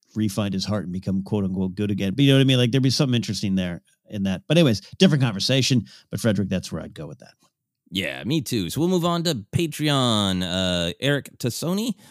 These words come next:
Speaker 2: uh, says, "In Revenge of the Sith, when Mace Windu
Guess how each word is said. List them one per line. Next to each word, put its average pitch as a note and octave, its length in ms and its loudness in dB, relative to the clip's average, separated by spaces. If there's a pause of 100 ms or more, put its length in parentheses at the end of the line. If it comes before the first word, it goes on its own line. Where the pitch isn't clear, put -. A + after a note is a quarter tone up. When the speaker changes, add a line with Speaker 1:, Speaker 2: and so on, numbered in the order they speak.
(140)
Speaker 2:
uh, G#2 420 0
says, A#2+ 400 -2 (100)
"In E3 260 0
Revenge A2+ 360 0
of G#2 60 -2
the F#2+ 80 -2
Sith, - 400 -10 (380)
when F2+ 280 0
Mace D#3+ 240 0
Windu F2 360 -2